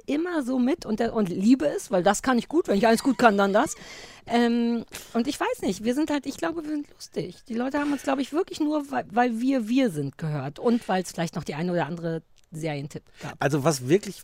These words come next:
Speaker 2: ja, fun-, also wir funktionieren,
Speaker 1: <clears throat>
Speaker 2: ah, funktionieren ist ein ganz schreckliches Wort, aber es stimmt einfach.
Speaker 1: Ja.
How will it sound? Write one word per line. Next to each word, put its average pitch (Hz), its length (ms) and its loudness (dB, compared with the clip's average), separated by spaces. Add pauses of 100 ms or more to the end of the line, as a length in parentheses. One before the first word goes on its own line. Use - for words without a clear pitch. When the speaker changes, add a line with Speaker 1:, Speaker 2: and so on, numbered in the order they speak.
(120)
Speaker 2:
ja, 156 220 2
fun-, 147 380 -4
also 117 200 -4
wir 147 160 4
funktionieren, 143 580 2
Speaker 1:
<clears throat> - 40 -10
Speaker 2:
ah, - 80 -6
funktionieren - 420 -10
ist 123 60 -8
ein - 40 -16
ganz 120 180 -6
schreckliches 214 360 -8
Wort, 254 100 0
aber 143 100 -4
es 117 80 -6
stimmt 311 240 -2
einfach. 104 440 -8 (400)
Speaker 1:
Ja. 359 240 2